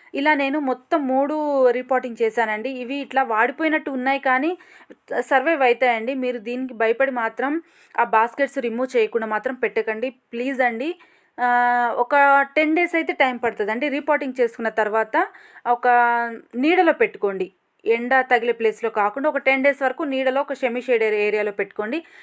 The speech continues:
నెక్స్ట్ వచ్చేసి పాటింగ్, అది రీపాటింగ్ ఎప్పుడు చేయాలంటే నైట్ టైంలో చేయండి. ఎక్కువ మార్నింగ్ టైంలో కూడా వద్దండి, నైట్ టైంలో చేయండి. మా, ఎందుకంటే కొంచెం రీపాటింగ్ టైంలో వేర్లకి ఎండ తగిలినా కూడా అవి కొంచెం షాక్‌కి గురై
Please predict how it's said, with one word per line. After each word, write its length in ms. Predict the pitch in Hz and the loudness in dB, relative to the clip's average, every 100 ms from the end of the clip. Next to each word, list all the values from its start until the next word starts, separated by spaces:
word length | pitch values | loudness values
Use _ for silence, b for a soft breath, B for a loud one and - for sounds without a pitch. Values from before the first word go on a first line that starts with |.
| B B | B B
నెక్స్ట్ 240 | 262 - 311 | -6 -2 -2
వచ్చేసి 400 | 302 294 285 339 | 0 -2 -2 -6
పాటింగ్, 560 | - 262 277 269 302 | 0 2 2 0 -4
అది 480 | 247 226 220 220 214 | -2 0 2 2 0
రీపాటింగ్ 480 | 226 294 330 330 277 | -2 0 0 0 -4
ఎప్పుడు 200 | 262 294 | -6 -6
చేయాలంటే 540 | 294 269 247 262 320 | 2 4 4 0 -4
నైట్ 360 | 269 247 269 269 | 0 0 0 0
టైంలో 260 | 302 285 285 | -2 -2 -2
చేయండి. 280 | 240 220 202 | -2 -2 -2
ఎక్కువ 300 | 190 - 233 | -2 0 0
మార్నింగ్ 380 | 214 214 226 254 | 0 -4 -4 0
టైంలో 280 | 247 233 233 | 0 0 -2
కూడా 220 | 247 233 | -2 -2
వద్దండి, 520 | 202 175 226 226 339 B B B B | -2 -4 -4 -4 -8 B B B B
నైట్ 240 | 240 254 254 | 2 2 2
టైంలో 260 | 277 269 285 | 0 0 0
చేయండి. 360 | 240 208 202 202 202 | 0 0 -2 -4 -4
మా, 280 | 214 220 214 | -4 -2 0
ఎందుకంటే 460 | 214 226 254 262 | 0 0 -4 -4
కొంచెం 400 | 269 240 233 240 | -4 -4 -6 -6
రీపాటింగ్ 400 | 226 226 233 233 | -4 -2 -2 -2
టైంలో 260 | 226 220 233 | -2 0 0
వేర్లకి 420 | 208 220 240 240 | 2 2 0 -2
ఎండ 140 | 214 208 | -2 -2
తగిలినా 360 | 233 220 214 | -2 -2 -4
కూడా 220 | 208 226 | -2 0
అవి 100 | 247 | 2
కొంచెం 260 | 208 202 214 | 0 -8 -12
షాక్‌కి 320 | - 202 196 | -6 -4 -4
గురై 260 | 220 202 | -4 -4